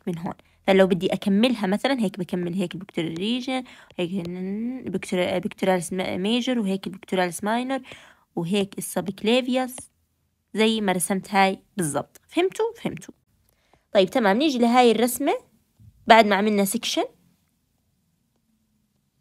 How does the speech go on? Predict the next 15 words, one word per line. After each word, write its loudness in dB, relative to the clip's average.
هون 4
أول 10
إشي 2
عنا 6
الكلافيكل، 6
بعدين 8
تحتها 0
عنا 4
السبكليفيوس 4
ماسل، 2
بعدين 6
البيكتوراليس 6
ماينر، 4
وفوق، 8
فوقهم 8